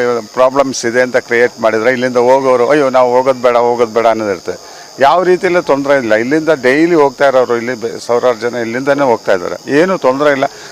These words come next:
ಎಂಟು ಗಂಟೆ ಟೈಮು ಅದು ಟೂ ತೌಸಂಡ್ ಫಿಫ್ಟೀನಿಂದ ಹಿಡಿದು ಅವಾಗಲೂ ಇತ್ತು, ಇದೇ ಕ್ರೌಡ್ ಇತ್ತು.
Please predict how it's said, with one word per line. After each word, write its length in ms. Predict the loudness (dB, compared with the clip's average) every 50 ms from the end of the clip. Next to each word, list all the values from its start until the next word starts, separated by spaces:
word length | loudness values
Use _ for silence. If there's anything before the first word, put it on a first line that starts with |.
| -20 -18 -14 -12 -10 -10 -8 -6 -4
ಎಂಟು 220 | -4 -2 0 0 2
ಗಂಟೆ 240 | 2 2 2 2 0
ಟೈಮು 300 | 2 2 0 2 2 2
ಅದು 220 | 2 2 0 -2
ಟೂ 200 | -2 -2 -2 0
ತೌಸಂಡ್ 360 | 0 0 -2 -2 -2 -4 -4
ಫಿಫ್ಟೀನಿಂದ 600 | -6 -8 -6 -2 -2 -2 -2 -2 -4 -6 -2 0
ಹಿಡಿದು 260 | 0 0 0 0 0
ಅವಾಗಲೂ 380 | 0 2 2 2 0 0 0 -2
ಇತ್ತು, 240 | -2 -2 -2 -4 -4
ಇದೇ 260 | -2 0 2 2 2
ಕ್ರೌಡ್ 280 | 2 2 0 0 0 -2
ಇತ್ತು. 200 | -4 -6 -8